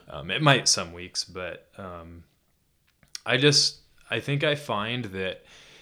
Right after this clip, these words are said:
you know, in a sinful world, in a sinful workplace, in, I mean,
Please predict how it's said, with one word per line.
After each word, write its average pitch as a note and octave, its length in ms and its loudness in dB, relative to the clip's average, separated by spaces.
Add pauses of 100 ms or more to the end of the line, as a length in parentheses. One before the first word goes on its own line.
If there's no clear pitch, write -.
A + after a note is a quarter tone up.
(140)
you A2 120 -2
know, G2 180 2
in G2 100 -2
a F#2 80 -4
sinful A#2 580 0
world, G#2 420 0
in G2 100 -4
a F#2 80 -6
sinful G2 680 -2
workplace, G2+ 880 -4
in, F2+ 460 -12 (460)
I F#2 120 -12
mean, E2 360 -16